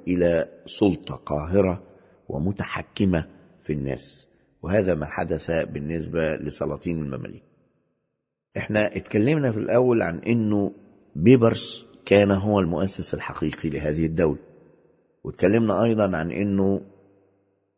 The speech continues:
وضع الأسس السياسية والإيديولوجية ووضع النظرية السياسية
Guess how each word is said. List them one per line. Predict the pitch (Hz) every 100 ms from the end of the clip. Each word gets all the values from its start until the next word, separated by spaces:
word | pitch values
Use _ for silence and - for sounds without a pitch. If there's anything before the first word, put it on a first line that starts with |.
| -
وضع | 87 101 85
الأسس | 73 - 110 82 -
السياسية | - - 90 82 - 117 98
والإيديولوجية | 87 123 113 113 98 87 98 92 76
ووضع | 73 87 95
النظرية | 85 80 80 92 120
السياسية | 92 - 78 76 95